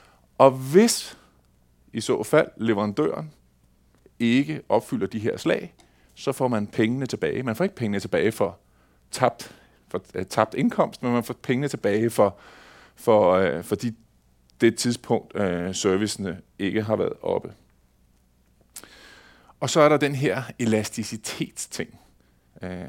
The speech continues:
altså, at vi dynamisk kan addere ressourcer til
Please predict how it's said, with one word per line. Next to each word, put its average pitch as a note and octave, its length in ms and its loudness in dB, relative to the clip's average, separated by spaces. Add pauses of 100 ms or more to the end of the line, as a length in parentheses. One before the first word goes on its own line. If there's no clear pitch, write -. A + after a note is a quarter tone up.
(120)
altså, G2 460 -4
at G2 240 -2
vi G2+ 180 -2 (440)
dynamisk B2 1040 -2 (360)
kan - 260 -6
addere C#3 640 -2 (320)
ressourcer B2+ 720 -2 (800)
til - 140 -8